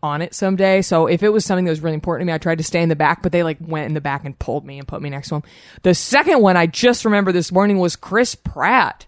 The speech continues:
And I think I have a photo on my phone that I might get out for you that I recently found during old headshot day. I was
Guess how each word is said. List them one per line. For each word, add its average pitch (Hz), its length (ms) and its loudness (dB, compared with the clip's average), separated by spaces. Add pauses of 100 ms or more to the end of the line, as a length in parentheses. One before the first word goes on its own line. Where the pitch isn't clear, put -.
(540)
And 208 120 2
I 202 100 4
think 330 320 -2
I 330 60 6
have 277 160 4
a 220 60 -2
photo 240 320 6
on 202 120 6
my 170 120 2
phone 185 340 2
that 147 100 -2
I 151 60 -2
might 151 240 -2
get 151 120 -2
out 143 200 0
for 160 100 -4
you 143 280 -4
that 143 120 -4
I 139 40 -4
recently 180 440 -2
found 156 380 -2
during 151 240 -2
old 160 180 2
headshot 190 500 -2
day. 202 280 4
I 165 60 4
was 208 120 2